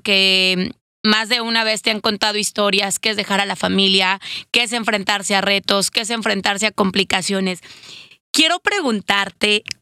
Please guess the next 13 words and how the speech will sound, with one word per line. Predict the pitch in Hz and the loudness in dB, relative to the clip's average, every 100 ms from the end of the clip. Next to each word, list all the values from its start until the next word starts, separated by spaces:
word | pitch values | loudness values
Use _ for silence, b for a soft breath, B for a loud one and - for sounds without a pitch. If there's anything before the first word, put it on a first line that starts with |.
| - | 0
¿cómo | 339 370 392 427 466 | 2 4 4 4 2
empieza? | - - 302 285 262 247 - 262 302 - - | -4 -2 2 4 4 0 0 0 -2 -8 -4
¿En | 269 311 - | -2 -2 0
qué | 427 440 494 | 2 2 2
momento, | 440 381 381 370 381 | 2 -2 -2 0 2
Salvador? | 339 233 220 233 233 269 - | 2 0 0 0 2 0 -2
<laughs> | - - - 466 - 415 - - - - - 233 | -10 -12 -4 -2 0 0 -2 -8 -2 0 0 0
Porque | 311 330 359 | 0 2 2
de | 349 | 2
verdad | 349 359 359 | 2 0 0
te | 392 | 0
lo | 349 | 0
digo, | 330 | 2